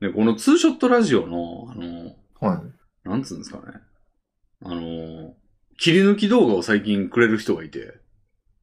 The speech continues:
Speaker 2: ああ、はいはいはい。
Speaker 1: あの、ツイ-、なんか、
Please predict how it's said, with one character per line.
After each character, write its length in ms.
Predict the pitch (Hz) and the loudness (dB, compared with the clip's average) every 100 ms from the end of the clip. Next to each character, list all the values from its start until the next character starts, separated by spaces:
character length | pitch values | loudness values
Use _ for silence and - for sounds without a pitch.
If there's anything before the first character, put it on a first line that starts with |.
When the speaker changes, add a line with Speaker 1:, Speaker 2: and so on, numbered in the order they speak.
| _ | _
Speaker 2:
あ 60 | 123 | 4
あ、 340 | 131 120 107 | 6 6 4
は 160 | 95 117 | 2 0
い 40 | |
は 200 | 90 87 | 0 -4
い 20 | 78 | -4
は 180 | - | -4
い。 20 | 87 | -6
Speaker 1:
あ 20 | |
の、 40 | |
ツ 240 | 87 - 208 | -8 -2 -2
イ-、 100 | 190 _ - | -2 _ -14
な 180 | 123 143 | -2 -2
ん 40 | |
か、 260 | 123 82 | -2 -6